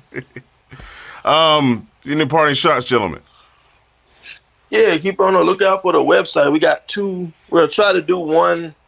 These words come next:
Speaker 2: every day, every other day or something. But we're starting to do the draft profiles for various players. We've done two already for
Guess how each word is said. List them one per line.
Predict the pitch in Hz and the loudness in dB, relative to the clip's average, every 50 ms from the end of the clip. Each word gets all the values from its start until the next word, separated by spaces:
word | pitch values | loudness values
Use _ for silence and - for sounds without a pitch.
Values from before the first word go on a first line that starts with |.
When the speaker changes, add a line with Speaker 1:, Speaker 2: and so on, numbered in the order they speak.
| _ _ - | _ _ -2
Speaker 2:
every | 143 156 160 165 156 | -2 0 0 -2 0
day, | 135 156 170 170 165 156 | 2 4 4 4 4 2
every | 156 156 156 | 2 2 2
other | 156 160 160 175 165 | 2 2 2 0 2
day | 156 165 165 165 | 2 2 2 2
or | 160 | 0
something. | - - 170 165 165 165 160 | -2 -2 -2 0 0 -2 -2
But | 151 143 | -4 -4
we're | 147 | -4
starting | 147 - - 175 170 170 160 | -4 -2 0 0 0 0 0
to | 156 143 | -2 -2
do | 139 165 165 | 0 -2 0
the | 156 147 139 135 139 - _ _ _ _ _ _ _ _ _ _ _ - | 0 0 -2 -2 -4 -8 _ _ _ _ _ _ _ _ _ _ _ -2
draft | 143 170 170 165 165 - _ - | 0 2 2 2 0 -2 _ 0
profiles | 180 170 165 165 - 175 165 165 160 160 160 156 - | 0 0 0 2 0 2 2 2 2 0 -2 -8 -14
for | - - 160 | -12 -12 -8
various | 147 151 170 170 165 160 170 160 - | -2 0 2 2 2 0 -2 -6 -8
players. | - - 185 175 170 165 160 156 156 - | -4 0 2 4 4 4 2 -2 -6 -10
We've | 147 143 | -8 -4
done | 151 147 143 143 | -2 -2 -2 -4
two | - - - 180 170 170 | -4 -4 0 2 2 2
already | 160 156 147 151 165 170 160 165 160 156 | 4 2 2 4 4 2 2 0 -2 -4
for | - - 139 139 135 127 139 | -4 0 0 0 0 -2 -6